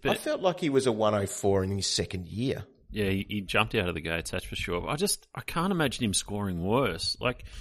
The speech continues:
Speaker 1: the
Speaker 2: Yeah.
Speaker 1: only way it gets worse is if he gets, like, the Matt Crouch treatment and gets dropped. I just can't see that happening.
Speaker 2: No, and I don't think that, yeah, I don't think that'll happen.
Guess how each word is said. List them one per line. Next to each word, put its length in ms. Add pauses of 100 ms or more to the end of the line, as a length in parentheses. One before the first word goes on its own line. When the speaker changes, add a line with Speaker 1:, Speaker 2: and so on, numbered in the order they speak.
(180)
Speaker 1:
the 60
Speaker 2:
Yeah. 80
Speaker 1:
only 120
way 180
it 100
gets 220
worse 380
is 160
if 140
he 80
gets, 280
like, 220
the 60
Matt 220
Crouch 320
treatment 320
and 60
gets 180
dropped. 380
I 100
just 180
can't 300
see 120
that 160
happening. 400 (1080)
Speaker 2:
No, 200 (200)
and 120
I 60
don't 200
think 200
that, 380
yeah, 280 (260)
I 80
don't 240
think 380
that'll 220
happen. 380